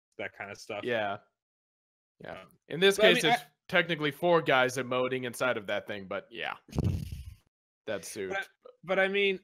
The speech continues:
Speaker 1: I, I, th-, I think I never, I, I don't know, some, I think some people mi-, I complained about that aspect of this film, but I kind of liked it because it gave us a time, it gave us,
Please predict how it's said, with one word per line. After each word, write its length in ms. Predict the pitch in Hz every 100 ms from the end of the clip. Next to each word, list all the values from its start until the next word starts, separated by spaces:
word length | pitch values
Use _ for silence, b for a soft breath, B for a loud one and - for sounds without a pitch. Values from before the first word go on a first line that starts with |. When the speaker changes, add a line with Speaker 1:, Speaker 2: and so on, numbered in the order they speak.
| -
Speaker 1:
I, 140 | 165 -
I, 100 | 180 196
th-, 220 | 196 - -
I 120 | 185
think 400 | 196 285 285 - _ _ _ _ _ _ _ _ _ _
I 160 | 175 240
never, 280 | 294 302 240
I, 120 | 185 190
I 60 | 220
don't 100 | 247
know, 80 |
some, 260 | 180 247 269
I 120 | 220 220
think 360 | 240 311 - - _ _ _ _ _ _ _ -
some 200 | - 185
people 220 | 196 202
mi-, 120 | 190 -
I 120 | 147 143 -
complained 440 | 147 - 139 143
about 380 | 151 170 160 - _ _ _ _ _ _ _ _
that 220 | 147 135 -
aspect 560 | 127 - - 147 143
of 120 | 143 127
this 180 | 135 -
film, 260 | 151 156 147
but 100 | 131
I 120 | 156
kind 300 | - 208 170
of 140 | 110
liked 340 | 107 120 - 185
it 140 | - -
because 720 | 123 - 123 123 120 110 - _ -
it 160 | 135 113 _ _ _ _ -
gave 200 | 147 147
us 160 | 151
a 40 | 139
time, 480 | - 135 135 135 139
it 200 | 147 -
gave 180 | 156 160
us, 280 | 165 -